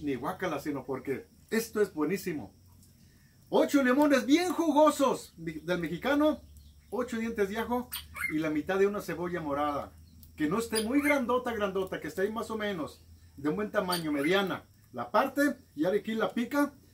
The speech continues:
le echa el ajito, el limón, la licua, ¡ja! Y vámonos, adiós. Los quiero mucho, suscríbanse a mi canal, activen la campanita para que le llegue la notificación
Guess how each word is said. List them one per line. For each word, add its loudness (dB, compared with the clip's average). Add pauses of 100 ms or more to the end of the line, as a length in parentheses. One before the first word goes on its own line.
(140)
le -4
echa 0
el 0
ajito, -4 (180)
el -4
limón, 0 (180)
la 0
licua, 2
¡ja! -2
Y -8
vámonos, -2
adiós. 6 (180)
Los -6
quiero -4
mucho, -4
suscríbanse -8
a -6
mi -2
canal, -2 (380)
activen -2
la -2
campanita -6
para -6
que -10
le -2
llegue 0
la -2
notificación -8